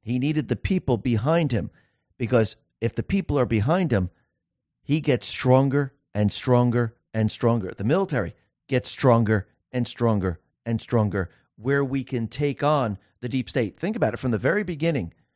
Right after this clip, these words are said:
When Q first came out, that was to get those people that were awake, that were thinking logically, who actually believed in what was going on. It got them to fight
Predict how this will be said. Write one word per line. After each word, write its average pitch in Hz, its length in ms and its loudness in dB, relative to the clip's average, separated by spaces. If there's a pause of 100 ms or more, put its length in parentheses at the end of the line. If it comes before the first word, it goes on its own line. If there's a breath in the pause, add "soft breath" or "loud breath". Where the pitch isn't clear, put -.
(500)
When 123 200 -2
Q 196 260 -4
first 190 340 -2
came 151 300 0
out, 147 320 2 (600)
that 139 320 0
was 190 260 -2
to 156 100 -2
get 135 280 -2
those 156 260 2
people 139 420 -2
that 113 280 -2
were 113 280 -2
awake, 117 420 0
that - 160 -6
were 107 80 -2
thinking 151 400 -4
logically, 104 600 -2 (320 soft breath)
who 151 280 2 (240)
actually 156 420 -2
believed 123 640 -6
in 120 80 0
what 131 160 -2
was 131 120 -6
going 123 280 2
on. 117 260 -2 (460)
It 127 260 -6
got 139 300 0 (100)
them 110 440 0 (800)
to 135 320 -4
fight 165 500 -2